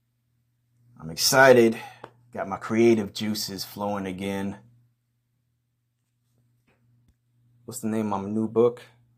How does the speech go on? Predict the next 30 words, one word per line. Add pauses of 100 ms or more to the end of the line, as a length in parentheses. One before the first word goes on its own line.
(140)
Fuck,
I
forgot
already.
I
gotta
look
it
up.
Let
me, (220)
<laughs> (480)
let
me
look
it
up. (2000)
That,
that's
how
I
get
down,
y'all,
man.
I'm
doing
lots
of
things.